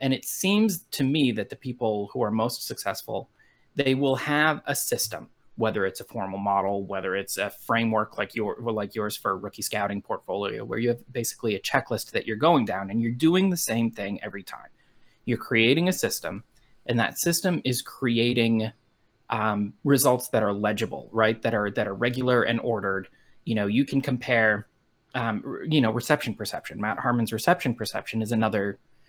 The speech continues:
um, very similar thing where, like, you can compare Deontay Johnson's success rate versus man coverage versus Davante Adams' success rate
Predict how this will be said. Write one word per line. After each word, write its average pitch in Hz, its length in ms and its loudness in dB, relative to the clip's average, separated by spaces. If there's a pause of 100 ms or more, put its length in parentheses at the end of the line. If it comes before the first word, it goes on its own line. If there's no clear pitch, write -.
(260)
um, 107 180 -4
very 107 260 2
similar 107 400 0
thing 113 340 4
where, 104 160 0
like, 101 200 -2
you 131 80 2
can 139 160 2
compare 135 640 4 (380)
Deontay 101 400 -4
Johnson's 110 520 0
success - 360 -4
rate 90 220 -6
versus 87 300 -8
man 87 220 -10
coverage 95 580 -8
versus 101 480 -2
Davante - 380 -2
Adams' 156 360 8
success - 320 -4 (240)
rate - 160 -4